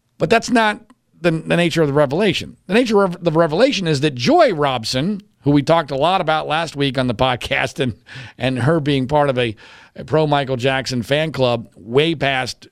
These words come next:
May of two thousand thirteen, when Robson went on the Today Show to declare that he was an abuse victim of Michael Jackson, and she's liking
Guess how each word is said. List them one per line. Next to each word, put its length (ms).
May 460
of 120
two 140
thousand 320
thirteen, 400
when 220
Robson 420
went 140
on 140
the 80
Today 340
Show 260
to 120
declare 560
that 100
he 60
was 160
an 80
abuse 360
victim 280
of 80
Michael 280
Jackson, 420
and 120
she's 220
liking 600